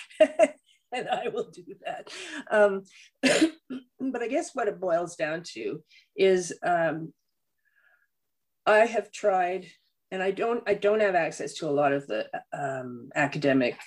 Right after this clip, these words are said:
s-, papers that are being written right now, so I can't claim to have written every academic paper written about her, but I've read as many as I can. But more importantly, what I've tried to do, um,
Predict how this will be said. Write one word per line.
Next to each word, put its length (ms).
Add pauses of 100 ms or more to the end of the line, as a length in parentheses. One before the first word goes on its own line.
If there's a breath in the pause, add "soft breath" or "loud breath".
(200)
s-, 480 (340)
papers 520
that 100
are 60
being 260
written 220
right 180
now, 160
so 180
I 140
can't 400
claim 260
to 100
have 80
written 300
every 540 (640)
academic 580
paper 380
written 260
about 360
her, 260 (280 loud breath)
but 160
I've 200
read 180
as 160
many 200
as 120
I 80
can. 400 (300 loud breath)
But 120
more 200
importantly, 720
what 160
I've 360
tried 360
to 200 (240)
do, 480 (180)
um, 520